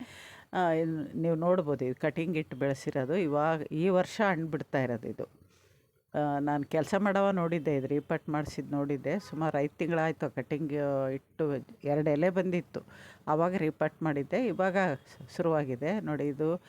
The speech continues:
ಸ್ವಲ್ಪ ಎನರ್ಜಿ ಕಮ್ಮಿ ಆದ್ರೆ ಹಣ್ಣುಗಳು ಆ ಥರ ಆಗುತ್ತೆ. ಆಮೇಲೆ ಇದ್ರಲ್ಲಿ ನೋಡಿ ಎಷ್ಟೊಂದ್ ಕಳೆ ಬೆಳೆದಿದೆ, ಇದನ್ನೆಲ್ಲ ತೆಗಿಬೇಕು.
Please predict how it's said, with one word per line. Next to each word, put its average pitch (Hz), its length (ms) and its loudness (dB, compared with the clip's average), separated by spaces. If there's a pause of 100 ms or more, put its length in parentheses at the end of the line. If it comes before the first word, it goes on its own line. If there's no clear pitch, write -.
(500)
ಸ್ವಲ್ಪ 233 320 2
ಎನರ್ಜಿ 185 480 2
ಕಮ್ಮಿ 170 360 0
ಆದ್ರೆ 175 300 2
ಹಣ್ಣುಗಳು 170 440 2
ಆ 147 80 2
ಥರ 143 220 0
ಆಗುತ್ತೆ. 147 420 0
ಆಮೇಲೆ 175 320 2
ಇದ್ರಲ್ಲಿ 180 400 2
ನೋಡಿ 135 180 0
ಎಷ್ಟೊಂದ್ 175 420 -2
ಕಳೆ 147 260 2
ಬೆಳೆದಿದೆ, 147 640 0
ಇದನ್ನೆಲ್ಲ 156 400 2
ತೆಗಿಬೇಕು. 165 640 0